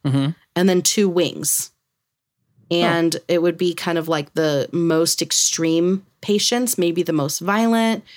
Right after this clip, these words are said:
Speaker 2: maybe the, the ones with the longest rap sheets would be on the furthest side of either wing.
Speaker 1: Mm-hmm.
Speaker 2: And then it would get a little less serious as you would get closer to the center. And then a lot of the administrative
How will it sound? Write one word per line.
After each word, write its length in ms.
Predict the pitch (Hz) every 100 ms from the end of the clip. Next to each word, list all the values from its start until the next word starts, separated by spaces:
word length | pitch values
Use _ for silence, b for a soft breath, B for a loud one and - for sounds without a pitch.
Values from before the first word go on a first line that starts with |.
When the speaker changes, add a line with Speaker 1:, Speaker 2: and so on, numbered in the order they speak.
| B B
Speaker 2:
maybe 320 | 175 175 170 160
the, 220 | - 160 -
the 80 | 170
ones 280 | 165 170
with 180 | - 160
the 100 | 160
longest 480 | 160 160 156 151 -
rap 200 | 190 196
sheets 340 | - 202 175 -
would 100 | 160
be 300 | 165 160 165 B B -
on 120 | 165
the 60 | 165
furthest 800 | - 180 175 175 170 - - -
side 300 | - 160 165
of 80 | 160
either 300 | 156 160 160
wing. 420 | 147 139 220 240 -
Speaker 1:
Mm-hmm. 200 | 131 139 -
Speaker 2:
And 100 | 175
then 80 | 180
it 80 | 170
would 160 | 175 165
get 220 | 165 -
a 60 | 160
little 240 | 160 160
less 220 | 156 147 -
serious 880 | - 139 131 143 208 - - - _
as 200 | 180 160
you 40 | 170
would 100 | 160
get 120 | 165
closer 280 | - 170 -
to 120 | 160 165
the 100 | 156
center. 500 | - 156 170 202 202 -
And 100 | 180
then 80 | 175
a 60 | 160
lot 200 | 160 156
of 80 | 151
the 120 | 165
administrative 1000 | 151 165 156 - - 151 143 131 139